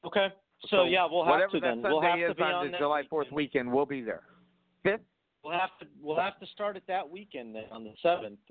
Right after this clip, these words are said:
Speaker 1: We won't do it on the fourteenth and then pick it back up the twenty-first.
Speaker 2: Okay. Now, are we doing one division at a time, or are we doing t-, uh, two divisions?
Speaker 1: Oh,
Speaker 2: Uh,
Speaker 1: no, we'd have
Speaker 2: yeah.
Speaker 1: to do two, Sonny. We gotta
Speaker 2: Okay.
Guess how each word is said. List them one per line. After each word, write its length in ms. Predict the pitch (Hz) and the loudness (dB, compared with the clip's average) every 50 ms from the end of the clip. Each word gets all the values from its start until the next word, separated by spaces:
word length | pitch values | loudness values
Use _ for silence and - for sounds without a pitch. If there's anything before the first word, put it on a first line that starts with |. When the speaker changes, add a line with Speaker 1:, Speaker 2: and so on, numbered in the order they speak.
| 110 107 107 | -20 _ -14
Speaker 1:
We 180 | 123 127 120 110 117 | -12 -12 -10 -4 0
won't 300 | 156 180 208 226 - - | 0 2 2 0 -2 -6
do 140 | 214 196 | -8 -6
it 60 | 190 175 | -6 -6
on 120 | 170 170 | -6 -6
the 60 | 156 - - | -8 -10 -8
fourteenth 520 | 147 135 - _ - 190 180 139 120 113 _ - - | -8 -10 -8 _ -10 -10 -8 -8 -10 -12 _ -20 -18
and 80 | 127 123 | -14 -14
then 80 | 123 117 - | -14 -6 -4
pick 180 | 147 135 - | -4 -4 -2
it 80 | 135 - | -4 -4
back 180 | - 123 117 - - | -2 -2 -2 -2 -4
up 80 | 123 - | -8 -8
the 220 | _ _ - - | _ _ -14 -10
twenty-first. 500 | - 113 110 - - - 143 120 - - - - - _ _ _ _ _ _ _ _ _ _ _ _ _ _ _ - | -8 -8 -8 -6 -4 -2 -2 -2 -2 -4 -6 -6 -8 _ _ _ _ _ _ _ _ _ _ _ _ _ _ _ -6
Speaker 2:
Okay. 200 | 139 - 180 - - _ _ - | -4 -4 -4 -6 -6 _ _ -4
Now, 200 | 175 170 165 156 | -2 0 0 0
are 40 | 151 156 | -2 -2
we 120 | 165 170 | -6 -4
doing 320 | 156 165 170 165 156 151 | 0 0 2 2 2 2
one 200 | 147 170 190 226 220 | 2 2 2 0 -2
division 480 | 233 196 196 226 233 202 220 233 226 | -4 -2 0 -2 0 0 0 0 2
at 140 | 226 226 214 | 4 4 4
a 40 | 208 | 4
time, 300 | - - 220 214 220 214 | 2 0 0 -2 -2 -6
or 60 | 208 | -6
are 60 | 196 | -6
we 160 | 180 175 175 170 | -6 -8 -10 -8
doing 300 | - 180 175 180 170 165 - _ | -8 -6 -6 -6 -6 -8 -6 _
t-, 80 | - 208 - 185 | -2 0 2 2
uh, 160 | 170 165 156 - _ - - | 2 2 2 -2 _ -6 -2
two 140 | 220 214 196 | -2 0 0
divisions? 680 | 185 151 123 135 123 104 95 - - 98 - 110 104 - _ _ - _ _ _ _ _ _ _ _ _ _ - | 0 -2 -2 -2 -4 -4 -6 -10 -16 -16 -18 -20 -20 -20 _ _ -20 _ _ _ _ _ _ _ _ _ _ 2
Speaker 1:
Oh, 240 | 151 147 135 120 | 4 4 6 4
Speaker 2:
Uh, 60 | 113 107 | 4 2
Speaker 1:
no, 160 | 107 107 110 | 0 0 0
we'd 140 | 127 131 123 | 0 0 0
have 140 | 123 123 | 0 0
Speaker 2:
yeah. 140 | 127 123 117 | -2 -4 -4
Speaker 1:
to 100 | 110 107 | -4 -6
do 60 | - - - | -10 -10 -10
two, 160 | 156 165 165 | -8 -8 -8
Sonny. 380 | - - 143 139 143 143 139 - _ _ _ _ _ _ _ _ _ _ - | -8 -8 -8 -8 -8 -8 -10 -14 _ _ _ _ _ _ _ _ _ _ -4
We 120 | 123 156 | 0 2
gotta 240 | 160 185 180 170 117 | 4 4 4 2 2
Speaker 2:
Okay. 220 | - 147 170 180 | 0 0 0 -2